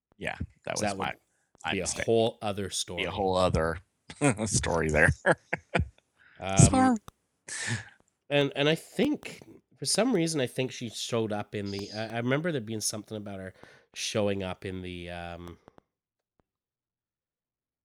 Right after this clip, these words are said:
Speaker 2: <sighs> I wanna say in, in, like, the, um,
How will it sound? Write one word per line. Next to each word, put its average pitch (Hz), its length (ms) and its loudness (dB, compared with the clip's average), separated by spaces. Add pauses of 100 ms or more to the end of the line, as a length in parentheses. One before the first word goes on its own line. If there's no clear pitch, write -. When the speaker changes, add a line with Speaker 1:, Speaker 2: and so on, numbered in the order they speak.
(440)
Speaker 2:
<sighs> - 0 -
I 104 60 -16 (480)
wanna 123 200 -4
say 120 380 -2
in, 98 220 -6
in, 98 200 -8
like, 95 240 -10
the, 92 300 -8
um, 90 460 -8